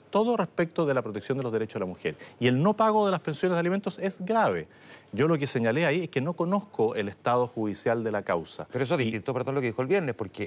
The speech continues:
Speaker 2: el viernes, siendo usted además el candidato que se declara abiertamente como el gran defensor de la familia, fue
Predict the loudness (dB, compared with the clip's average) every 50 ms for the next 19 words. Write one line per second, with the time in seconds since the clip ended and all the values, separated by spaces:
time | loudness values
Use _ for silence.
0 | -6 -6 -4 0 0 0 0 0 -2 -4 -6 -6 -8 -6 -6 -4 -4 -4 -4 0
1 | 0 0 2 2 0 0 -2 -2 0 2 2 2 2 0 -2 -4 -4 -4 -2 -2
2 | -2 -2 -2 0 2 2 4 4 2 0 -2 -8 -18 -20 -20 -20 -20 -20 -12 -4
3 | -2 0 2 2 0 0 0 -2 -2 0 0 0 0 -2 -2 -4 -2 0 0 0
4 | 0 -2 -2 -2 -2 -2 -2 0 0 -2 0 -2 -2 -2 -2 0 0 -2 -2 0
5 | 0 2 4 4 2 0 -4